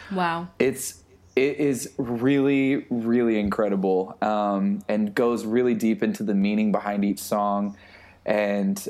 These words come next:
Speaker 2: uh, it is truly, like, an incredible podcast, especially for music lovers.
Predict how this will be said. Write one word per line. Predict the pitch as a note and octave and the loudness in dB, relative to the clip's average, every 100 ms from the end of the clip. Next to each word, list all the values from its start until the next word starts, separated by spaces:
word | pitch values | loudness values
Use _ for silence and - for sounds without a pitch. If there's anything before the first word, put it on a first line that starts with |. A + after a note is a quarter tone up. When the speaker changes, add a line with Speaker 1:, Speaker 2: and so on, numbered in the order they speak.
| - | -2
Speaker 2:
uh, | G#2+ G2+ G2 - | 0 0 -2 0
it | A2 A2+ - | 0 0 0
is | A2 G#2+ G#2 G2 - - - _ - _ | 0 2 0 -4 -6 -10 -14 _ -20 _
truly, | - C3 B2 G#2+ G2+ G2 G2 | -4 0 2 2 2 2 2
like, | F#2+ G2 F#2+ - - - _ | 0 0 -2 -6 -14 -20 _
an | G#2 | -2
incredible | G#2+ G2+ A2 G2+ G2 | 0 -2 0 0 0
podcast, | F2+ G2 F#2 G2 F#2 | 0 -2 -2 -4 -4
especially | F#2+ - G2+ G2 G#2+ | -6 -4 -4 0 -2
for | G#2 | 0
music | G2+ G2 G2 G2 | 0 0 0 -2
lovers. | F#2+ F2+ F#2 F#2+ | -2 0 0 -2